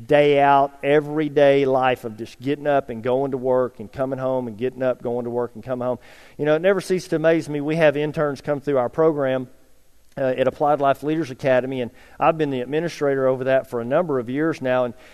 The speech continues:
you know, when they first come here, they're just so excited. I mean, they are just absolutely out of their mind excited about getting to come to this program, and they're just super, super excited. And, you know, we go through the classes and we teach, and,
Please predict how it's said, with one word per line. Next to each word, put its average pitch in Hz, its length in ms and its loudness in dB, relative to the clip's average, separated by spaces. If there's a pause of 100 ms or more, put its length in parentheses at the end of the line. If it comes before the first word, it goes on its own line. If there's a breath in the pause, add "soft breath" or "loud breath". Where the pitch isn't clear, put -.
(160 loud breath)
you 151 80 -2
know, 156 80 4
when 143 140 -2
they 151 140 4
first 147 300 -2
come 170 180 0
here, 147 160 0
they're 175 160 2
just 127 220 -10
so 143 240 0
excited. 120 480 -4
I 139 100 -2
mean, 135 200 -8
they 170 180 2
are 139 100 0
just 123 320 -12
absolutely 143 1000 -2
out 139 200 -2
of 131 80 -2
their 131 140 0
mind 123 360 0
excited 123 580 0
about 120 260 -4
getting 131 160 -10
to 117 60 -14
come 123 240 -6
to 113 40 -12
this 107 140 -14
program, 160 720 0 (440 loud breath)
and 139 120 -2
they're 139 120 0
just 123 200 -8
super, 165 320 0
super 127 400 -4
excited. 165 580 4
And, 110 160 -8 (720)
you 185 140 -4
know, 156 260 2 (240 loud breath)
we 180 180 0
go 185 200 8
through 160 160 -2
the 135 80 -4
classes 170 600 -2
and 131 140 -6
we 127 120 -6
teach, 175 540 0
and, 117 120 -8